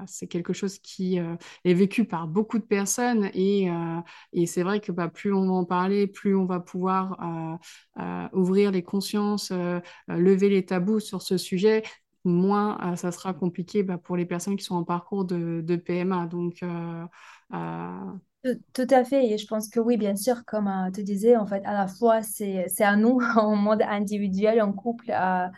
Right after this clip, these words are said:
Speaker 2: justement, de s'organiser, d'aller plus loin. Mais l'effet d'avoir la loi nous autorise déjà d'avoir cet espace de discussion.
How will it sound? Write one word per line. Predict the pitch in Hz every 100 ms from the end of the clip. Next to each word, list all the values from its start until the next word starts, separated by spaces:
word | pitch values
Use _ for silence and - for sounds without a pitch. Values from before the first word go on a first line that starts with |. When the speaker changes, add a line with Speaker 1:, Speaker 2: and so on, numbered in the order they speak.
| - _
Speaker 2:
justement, | 190 190 214 208
de | 208
s'organiser, | 220 208 190 196 196 214
d'aller | 208 196
plus | 190 214
loin. | 202 208 233 - - -
Mais | 202
l'effet | 214 220
d'avoir | 233 220 220
la | 214 202
loi | 202 202 220 262 - -
nous | 208 208
autorise | 208 214 220 226
déjà | 214 220
d'avoir | 202 185 202 202 202 226 233 -
cet | - -
espace | 202 196 214 208
de | 214
discussion. | 190 214 - 202 - 226